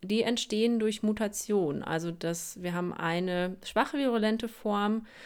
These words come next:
und wir haben eine virulente Form. Die unterscheiden sich im S-Protein und den akzessorischen Proteinen drei C und drei B. Und die meisten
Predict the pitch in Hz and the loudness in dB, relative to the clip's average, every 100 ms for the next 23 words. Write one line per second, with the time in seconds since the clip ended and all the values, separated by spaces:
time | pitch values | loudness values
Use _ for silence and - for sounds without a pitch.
0 | - - - 190 202 208 190 185 185 - | -18 -20 -2 2 4 2 2 0 0 -2
1 | 160 180 190 233 226 220 214 - - - | -2 0 0 2 4 4 2 -4 -6 -4
2 | - - 170 - - - - - _ - | -4 -6 -10 -14 -20 -20 -20 -20 _ -20
3 | _ _ _ _ - - 220 226 233 - | _ _ _ _ -20 -6 0 2 2 2
4 | 190 190 247 226 214 175 - 285 - - | 4 4 4 0 -2 -2 -2 -4 -4 -6
5 | 208 196 185 220 240 196 214 226 - 190 | -4 -4 -2 0 0 0 0 -2 -4 -2
6 | 185 190 185 180 - 180 202 208 208 190 | 0 0 -2 -4 -6 -6 -4 -2 -4 -4
7 | 185 - - 190 185 175 160 160 - 214 | -6 -6 -4 -4 -4 -4 -4 -4 -4 -2
8 | 190 175 - 147 147 147 147 151 160 226 | -2 -4 -6 -6 -4 -6 -4 -2 0 0
9 | 339 - - - - - - 208 233 254 | -2 -6 -16 -16 -16 -4 4 6 6 4
10 | - - - 190 208 180 170 226 - 294 | 0 -10 -12 -2 2 4 4 2 2 2
11 | 294 | 2